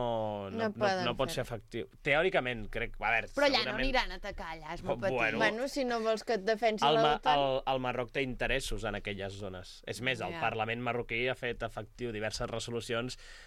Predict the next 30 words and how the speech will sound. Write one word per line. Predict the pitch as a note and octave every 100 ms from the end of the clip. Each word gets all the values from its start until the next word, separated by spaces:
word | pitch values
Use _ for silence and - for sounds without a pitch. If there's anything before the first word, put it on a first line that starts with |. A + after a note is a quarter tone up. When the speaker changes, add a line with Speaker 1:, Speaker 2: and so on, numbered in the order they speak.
| -
Speaker 1:
a | G#2+
les | G#2
quals, | - A#2 A2+ A#2 -
eh, | A2+ A#2 A2
volen | G2+ A2 A2+ A#2+ - - - - -
recuperar | - A2+ G2+ A2 G#2 G#2 G#2+ A2 G#2+ F#2+ F#2
aquests | F2+ F#2 - - -
territoris. | G2+ F#2 E2+ G2 D#2+ - -
Speaker 3:
Però | B3 A3+ A3 -
abans | G#3+ G#3+ G#3+ A3
ens | A#3 -
tirarà | B3 A3+ G#3
bombes | G3+ G3 E3+
al | E3 C#3+
Trump. | D3 D3+ F3+ C3+ - - _ - _ _ - E2+
Speaker 1:
El | E2+
Trump | - G#2+ G#2
no | E2
tirarà | - F#2 E2+ E2+
bombes. | E2 F2+ -
Speaker 2:
Però | C4 C4 - _
Speaker 1:
Aquí | -
Speaker 2:
és | B3+
Speaker 1:
sí | - D4
Speaker 2:
que | B3+
Speaker 1:
té |
dos | D3+ C#3+
bases | D3 C3 B2
militars, | B2 G2+ A2 G#2
aquí. | A#3+